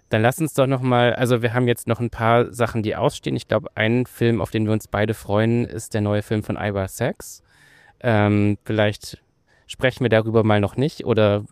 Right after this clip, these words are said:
sollen wir irgendwie schon anteasern, worum es geht, oder?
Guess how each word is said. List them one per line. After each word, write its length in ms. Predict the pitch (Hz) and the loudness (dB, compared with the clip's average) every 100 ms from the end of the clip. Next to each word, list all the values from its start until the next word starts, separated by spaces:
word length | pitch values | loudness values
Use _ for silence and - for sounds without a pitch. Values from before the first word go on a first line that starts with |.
| - | -6
sollen 240 | 110 110 | -2 0
wir 100 | 104 | 0
irgendwie 240 | 117 110 104 | 0 -2 -2
schon 180 | 110 | -4
anteasern, 520 | - 107 - 104 107 101 | -2 -4 -4 0 0 0
worum 220 | 98 101 | -2 -4
es 160 | 98 | -6
geht, 300 | - 117 139 | -4 -4 -2
oder? 420 | - 104 101 101 | -4 -2 0 0